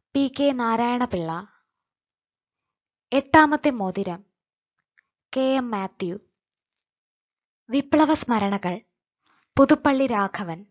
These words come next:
വ്യാഴവട്ട സ്മരണകൾ ബി കല്യാണിയമ്മ. സർവീസ് സ്റ്റോറി മലയാറ്റൂർ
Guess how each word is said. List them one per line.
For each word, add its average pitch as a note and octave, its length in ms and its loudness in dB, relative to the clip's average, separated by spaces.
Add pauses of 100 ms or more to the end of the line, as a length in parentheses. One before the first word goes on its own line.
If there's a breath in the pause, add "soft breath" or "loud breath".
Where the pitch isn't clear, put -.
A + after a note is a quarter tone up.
(1300)
വ്യാഴവട്ട C#4+ 520 6 (100)
സ്മരണകൾ G3 520 -6 (1000)
ബി C4 180 2 (140)
കല്യാണിയമ്മ. A#3 680 -2 (1600)
സർവീസ് C#4 480 2
സ്റ്റോറി F3 360 -2 (1160)
മലയാറ്റൂർ C#4+ 580 0